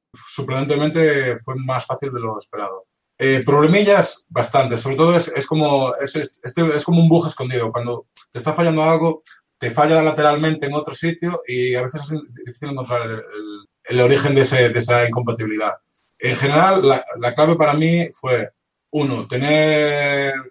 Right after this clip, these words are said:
las cosas dockerizadas. Entonces, podías incluso, le meto Python tres y a ver dónde rompe. Y a partir de ahí, esa sería una,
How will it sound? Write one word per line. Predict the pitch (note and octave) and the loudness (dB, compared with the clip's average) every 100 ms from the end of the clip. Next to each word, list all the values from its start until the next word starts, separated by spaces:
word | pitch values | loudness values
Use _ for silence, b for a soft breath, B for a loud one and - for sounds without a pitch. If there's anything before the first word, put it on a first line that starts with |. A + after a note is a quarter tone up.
| _ | _
las | - | -10
cosas | - - - | -8 -12 -12
dockerizadas. | - B2 B2+ D#3+ F#3 G3+ _ _ _ - | -14 -12 -6 -4 -4 -8 _ _ _ -10
Entonces, | A#2 A#2 C#3 C3 A#2 G#2 - _ _ _ | -6 -4 -2 -2 -4 -8 -10 _ _ _
podías | - B2 C#3+ C#3 | -2 2 2 2
incluso, | C#3 C3+ C3+ B2+ A2+ - | -2 -2 -2 0 0 -2
le | - A2 A2+ A#2+ | -10 -8 -4 -2
meto | B2+ C#3 | -2 -2
Python | C3+ C#3+ D3 C3+ | 0 0 0 -2
tres | D#3 F3 F#3+ - B2 | 2 2 0 -4 0
y | |
a | B2 | 2
ver | C#3 B2+ | 2 0
dónde | B2+ A#2+ | -2 -2
rompe. | A#2+ A2+ - - | -2 -4 -10 -10
Y | A#2 | -4
a | A#2 A2+ | 0 0
partir | - B2 | -2 -4
de | B2+ | 0
ahí, | D3+ E3 E3 _ - - - | 0 0 -4 _ -20 -16 -6
esa | C#3+ D#3+ | -2 2
sería | D#3 D#3+ | 4 4
una, | D3+ C3+ B2+ | 4 0 -2